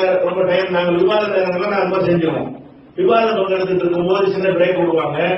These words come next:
அதுல வந்து இந்த உட்கார்ந்து பிரயோகமா பண்ணல, உள்ளுக்குள்ள இருக்கோம். அப்படி ஒரு விவாதமா இருக்குது. ஒரு தேர்தல் பணியில நீங்க அரசு ஊழியராக இருக்கிறீங்க, நீங்க தேர்தல் பணியில போட்டுறாங்க, உள்ள இருந்து வெளியில வர முடியாதுங்கும் போது சின்ன பிரேக், உடனே சேர்த்து வைக்கிறது.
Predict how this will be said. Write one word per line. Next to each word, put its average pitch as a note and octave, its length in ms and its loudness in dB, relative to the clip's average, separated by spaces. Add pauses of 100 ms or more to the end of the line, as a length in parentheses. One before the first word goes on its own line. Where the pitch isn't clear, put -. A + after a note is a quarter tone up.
(420)
அதுல G#3+ 260 0
வந்து G#3+ 160 -2
இந்த G3+ 220 2
உட்கார்ந்து E3+ 680 0
பிரயோகமா F#3+ 420 2
பண்ணல, F3 320 0 (200)
உள்ளுக்குள்ள F#3+ 420 0
இருக்கோம். F#3+ 380 0 (440)
அப்படி F#3 220 -2
ஒரு F#3+ 200 2
விவாதமா F#3 380 2
இருக்குது. E3+ 360 0
ஒரு F#3+ 120 -4
தேர்தல் F#3+ 400 2
பணியில F3 280 0 (480)
நீங்க F3 220 -2
அரசு F#3+ 220 -2
ஊழியராக E3+ 380 2
இருக்கிறீங்க, D3+ 440 -2
நீங்க F#3 160 -2
தேர்தல் F#3+ 340 0
பணியில D#3+ 260 0
போட்டுறாங்க, C#3 540 -2 (540)
உள்ள F3+ 180 -2
இருந்து G3 180 2
வெளியில F3+ 260 2
வர D#3+ 140 2
முடியாதுங்கும் D#3 480 -2
போது G#3+ 180 -2
சின்ன G3+ 220 -6
பிரேக், F3 360 0 (360)
உடனே G#3+ 420 -4
சேர்த்து G3 340 0
வைக்கிறது. D3+ 420 -4